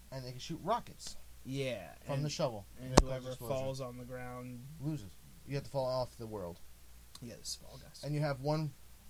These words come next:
Speaker 1: firework that shoots you up into the air. So you have one, like, saving grace.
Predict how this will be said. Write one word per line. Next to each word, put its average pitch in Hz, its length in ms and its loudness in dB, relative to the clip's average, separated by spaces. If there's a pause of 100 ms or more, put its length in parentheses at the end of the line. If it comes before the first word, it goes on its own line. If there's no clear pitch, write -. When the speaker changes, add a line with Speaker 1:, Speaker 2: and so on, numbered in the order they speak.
(800)
Speaker 1:
firework 120 540 4 (120)
that 120 120 -4
shoots - 260 -4
you 120 120 0
up 120 140 2
into 101 160 -10
the 85 140 -8
air. 71 220 -6 (400)
So - 120 -6
you 120 80 0
have 110 100 -6
one, 127 320 -2
like, 110 180 -4 (460)
saving 135 400 2
grace. 107 500 -4